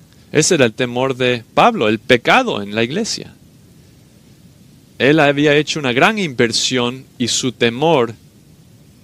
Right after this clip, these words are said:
era que volviera a Corinto y iba a encontrar pecado. El capítulo tres empieza, "Esta es la tercera vez que voy a vosotros", y cita de Deuteronomio, "Por el testimonio de dos o tres testigos se juzgarán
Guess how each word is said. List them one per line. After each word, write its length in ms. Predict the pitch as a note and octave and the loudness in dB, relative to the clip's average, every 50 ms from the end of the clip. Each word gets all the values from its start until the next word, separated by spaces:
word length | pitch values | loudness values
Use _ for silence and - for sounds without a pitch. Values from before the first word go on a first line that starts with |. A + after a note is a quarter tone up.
| - - - - - - - - - _ _ - - - - - - | -20 -20 -20 -20 -20 -20 -20 -20 -20 _ _ -20 -20 -20 -20 -12 -6
era 280 | - A2 A2+ A#2+ B2 | -4 -4 -2 -2 -4
que 400 | A#2 - - A#2 G#2+ G#2 G#2 - - - - - - - | -6 -6 -6 -4 -4 -4 -6 -10 -16 -20 -20 -20 -18 -10
volviera 480 | G#2+ A2 G#2+ G#2+ G#2 A#2+ B2+ C3+ C#3+ | -4 -2 -2 -2 0 0 0 0 0
a 60 | C3 | -2
Corinto 580 | - - A2+ A2+ B2 B2+ A#2 - - G2+ G2+ - - _ - _ - | -2 -4 -4 -4 -4 -6 -8 -6 -6 -6 -6 -6 -10 _ -20 _ -10
y 160 | - G#2 G2+ | -6 -6 -4
iba 100 | G2+ G#2 | -4 -6
a 60 | G#2+ G#2+ | -8 -10
encontrar 560 | G#2+ - A2 G#2+ G#2 G#2 G2+ G2+ G2+ G2 F#2+ | -10 -10 -12 -12 -10 -8 -6 -4 -4 -4 -6
pecado. 580 | - - G#2 G#2 - - G2+ G2+ F#2+ G2 G2 | -8 -8 -8 -8 -4 -4 -4 -4 -4 -8 -12
El 140 | G2 G2+ G2 | -14 -14 -12
capítulo 640 | - - G#2+ G2 - A#2+ A#2 - - B2 A2+ A2 G#2+ | -8 -6 -6 -6 -6 -8 -10 -10 -10 -8 -8 -8 -8
tres 360 | - - A#2+ B2 B2+ B2+ - C3 | -6 -4 -2 -2 0 -2 -4 -8
empieza, 420 | A#2+ A#2 G#2+ B2 B2 A#2+ - C3+ | -10 -8 -4 -2 -2 0 0 0
"Esta 180 | B2 - - C#3 | 0 0 0 0
es 60 | C3 | 2
la 120 | C3 C3 B2+ | 2 2 2
tercera 440 | - C3 A#2 - - D3 D3+ D3+ | 2 0 0 0 0 2 2 2
vez 300 | C3+ C3 C#3 C#3+ C3+ - | 2 2 2 0 0 -2
que 140 | - - A#2+ | -2 -2 -2
voy 200 | A2 A#2 B2 C#3+ | 0 2 2 2
a 80 | D#3 D#3+ | 2 2
vosotros", 760 | D3+ C#3 B2 - - A#2+ A2+ - - A#2+ B2 B2+ - - - _ _ - - - - - - - | 0 -4 -6 -4 -4 -4 -6 -4 -6 -8 -6 -8 -10 -14 -18 _ _ -20 -20 -20 -20 -20 -16 -10
y 100 | - A#2 | -8 -6
cita 340 | - - - D3 D3 D#3 C#3+ | -4 0 0 2 4 4 4
de 120 | C3+ C3 | 4 4
Deuteronomio, 1000 | B2 C3 C3+ C3+ B2+ - C3 A#2+ B2 A#2+ A#2+ B2+ D3 D#3+ D3 B2+ A2+ A2 A#2 B2 - - - _ - - - _ - | 4 4 2 2 2 2 0 0 0 -2 -2 -4 -6 -6 -6 -6 -6 -6 -6 -8 -10 -16 -20 _ -20 -20 -20 _ -2
"Por 160 | - A#2+ A#2+ | 0 2 2
el 140 | B2 A#2+ A2+ | 2 2 2
testimonio 640 | - B2+ A2+ - - C3 B2 C3 D3+ E3+ E3+ D#3 C#3 | 0 0 0 0 -4 -6 -4 -4 -4 -2 0 0 0
de 100 | C3 B2 | 2 2
dos 280 | B2+ C#3 D#3+ D#3 - | 2 0 0 0 -2
o 80 | F3+ E3 | -4 -2
tres 260 | - E3+ F3 D#3 - | 0 0 -2 0 0
testigos 560 | - F3+ D#3+ - - D3 C3+ C3 C#3 C#3 C3 | -2 -4 -4 -2 -2 -4 -2 0 0 -2 -2
se 180 | - - B2 A#2 | -2 -4 -4 -4
juzgarán 720 | - - C#3 C3 - - C3+ A#2+ A#2+ C3+ C#3+ D3+ D#3 D#3 | -4 -4 -6 -6 -4 -2 -2 0 0 0 -2 -4 -6 -10